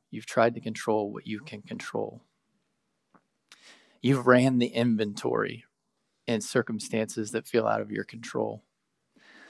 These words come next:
Suffering will actually do that to us on a pretty extreme level. It'll force us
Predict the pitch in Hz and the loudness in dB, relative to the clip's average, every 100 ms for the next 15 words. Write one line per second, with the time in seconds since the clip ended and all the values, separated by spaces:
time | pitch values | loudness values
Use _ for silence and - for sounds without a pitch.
0 | - _ _ - 143 - 156 135 113 110 | -20 _ _ 2 4 6 6 4 4 2
1 | 117 - 104 107 104 101 - - - - | 2 -4 -4 -2 0 0 -2 -6 -6 -6
2 | 120 - - - _ _ _ _ _ - | -10 -14 -16 -20 _ _ _ _ _ -8
3 | 107 - 131 113 107 - - 113 104 101 | -8 -2 0 2 -2 -8 -4 -4 -4 -12
4 | - _ _ _ _ _ 107 104 98 101 | -18 _ _ _ _ _ 0 0 -2 -12
5 | _ _ _ _ _ _ _ _ _ 127 | _ _ _ _ _ _ _ _ _ 4
6 | 120 - 151 151 - 147 - | 4 8 10 10 8 4 4